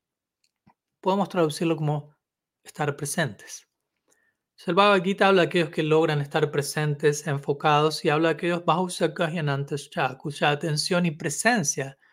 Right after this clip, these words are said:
está ramificada en múltiples direcciones, ¿no? Cuya, cuya presencia está fragmentada,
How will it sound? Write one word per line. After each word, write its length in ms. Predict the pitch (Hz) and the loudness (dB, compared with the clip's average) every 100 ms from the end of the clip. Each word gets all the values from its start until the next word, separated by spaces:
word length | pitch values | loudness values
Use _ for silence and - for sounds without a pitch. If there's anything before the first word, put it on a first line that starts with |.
| _ _ _ _ _ | _ _ _ _ _
está 300 | - 180 170 | -2 2 4
ramificada 640 | 160 151 143 160 170 175 | 2 0 0 -2 2 4
en 80 | 160 | 4
múltiples 580 | 151 165 151 160 156 135 | 2 2 0 -2 -4 -4
direcciones, 880 | 135 120 - 160 147 139 - - - | -6 -10 -12 -12 -12 -14 -16 -16 -12
¿no? 160 | 151 | -12
Cuya, 600 | 165 160 151 160 143 139 _ _ _ _ _ _ - - | -8 -4 0 2 0 -4 _ _ _ _ _ _ -16 -4
cuya 260 | 170 165 | 4 4
presencia 460 | 156 156 180 185 180 | 4 0 2 2 0
está 220 | - 180 | 0 -2
fragmentada, 1080 | - 170 156 151 143 143 151 143 143 143 | 0 -2 0 -2 -4 -4 -6 -8 -8 -14